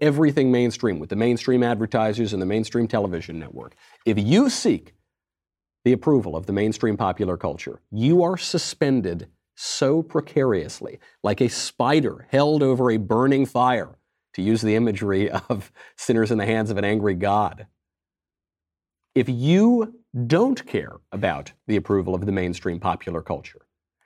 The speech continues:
if you mock that mainstream pop culture, that bizarre, perverse pop culture, if you hold it in disdain, then it can't hurt you. It can't come get you.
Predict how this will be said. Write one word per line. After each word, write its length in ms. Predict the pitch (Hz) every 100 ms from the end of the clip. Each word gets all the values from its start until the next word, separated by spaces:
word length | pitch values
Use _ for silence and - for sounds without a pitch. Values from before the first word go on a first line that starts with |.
| _ _
if 140 | 147 151
you 220 | 175 214
mock 680 | 165 139 147 202 - - - _ _
that 220 | 113 110
mainstream 680 | 104 104 101 98 - 95 80
pop 300 | - 90 85
culture, 420 | - 73 - - -
that 280 | 101 85 -
bizarre, 680 | 101 87 82 98 98 92 80
perverse 500 | - 95 95 95 -
pop 300 | 95 85 -
culture, 360 | 87 80 - - - _
if 140 | 135
you 140 | 180 190
hold 260 | 180 196
it 100 | 180
in 140 | 165 147
disdain, 680 | 139 - 165 175 95 - - _ _ _ _ _ _ _ _ _ _
then 140 | 120
it 100 | 113
can't 260 | - 143 127
hurt 220 | 120 -
you. 180 | - - _ _ _ -
It 140 | 107
can't 220 | 104 147
come 140 | 135 131
get 220 | 139 143
you. 160 | -